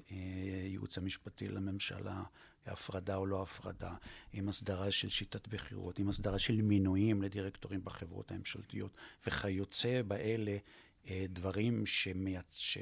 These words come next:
שהם באים על רקע חולאים ומשברים, להגיע אליהם בזהירות. ולזכור דבר אחד, שהתהליך הוא יהיה ארוך, ואם תרשה לי,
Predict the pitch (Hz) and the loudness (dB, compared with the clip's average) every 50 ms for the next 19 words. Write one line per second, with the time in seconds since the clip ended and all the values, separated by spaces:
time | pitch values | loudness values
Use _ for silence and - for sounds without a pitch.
0 | - - - - - 90 92 92 85 82 95 - - 120 127 110 87 90 95 95 | -2 -4 -2 -2 -2 -4 -6 -4 -2 -2 0 2 4 4 4 4 4 2 0 0
1 | 101 - - - - - - 95 90 87 85 90 98 110 107 98 95 92 90 90 | -2 -2 -4 -6 -4 -4 -2 -4 -4 -4 -2 0 2 2 2 2 0 -2 -4 -4
2 | - - 87 98 101 113 139 135 135 131 - - - - - - - - 101 98 | -6 -6 -6 -6 -4 -2 0 0 -2 -2 -6 -10 -8 -8 -8 -8 -8 -6 -2 -2
3 | 95 - 107 110 101 95 95 95 95 101 101 95 85 - - - - 101 95 95 | 2 2 4 4 4 4 2 2 2 2 2 2 2 2 0 0 0 -2 -4 -6
4 | 90 - - - - - - - _ - 95 110 110 - - - 180 165 139 123 | -6 -8 -12 -16 -20 -20 -20 -14 _ -4 0 2 2 2 4 4 4 4 4 2
5 | 104 98 95 87 82 - - - - - _ _ _ _ _ - - _ _ _ | 2 0 -2 -2 -4 -8 -12 -14 -14 -14 _ _ _ _ _ -20 -20 _ _ _
6 | - - - - - - - _ _ _ _ _ - - 117 107 - - 113 101 | -20 -20 -20 -20 -20 -20 -20 _ _ _ _ _ -2 0 0 2 6 6 8 8
7 | 101 120 180 220 202 - - - - - - - - 107 101 98 95 101 110 120 | 8 8 8 8 8 6 2 -2 -4 -8 -12 -8 -4 -2 0 0 8 12 12 12
8 | - - - - - - - - - - - - - 101 92 92 87 90 117 110 | 12 12 10 4 -2 -6 -10 -14 -18 -20 -12 -4 0 0 2 2 6 8 10 10
9 | 87 80 - - - - - - - - - - - - - - - - 151 131 | 10 8 6 0 -4 -6 -10 -14 -18 -20 -20 -20 -20 -12 -4 -2 -2 2 6 6
10 | 143 196 214 208 202 196 - - 110 98 101 - - - 120 123 104 92 90 92 | 8 8 8 8 6 4 2 0 0 0 2 2 2 2 2 2 2 0 -2 -4
11 | - | -8